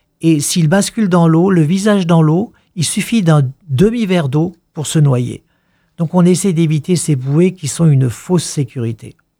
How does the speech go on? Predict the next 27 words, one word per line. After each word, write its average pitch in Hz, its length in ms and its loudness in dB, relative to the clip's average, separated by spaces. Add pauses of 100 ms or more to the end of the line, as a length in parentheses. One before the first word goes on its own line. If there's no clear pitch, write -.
(960)
Ils 165 100 -14
complètent 160 460 0
la 143 60 2
surveillance, 139 540 -2
mais 127 100 -6
ils 117 60 -2
la 117 100 -2
remplacent 127 320 -6
pas 131 120 -6
vraiment. 110 320 -6
Et 143 120 -6
deuxième 202 300 0
faux 185 220 -2
ami, 208 300 0 (580)
c'est - 240 -2
qu'on 170 340 -2
croit 214 200 0
qu'on 208 120 -2
n'a 170 120 2
pas 185 120 0
besoin 170 280 2
de 156 100 4
boire 151 340 2
au 139 60 0
bord 131 220 -2
de 123 100 -2
l'eau. 123 260 -6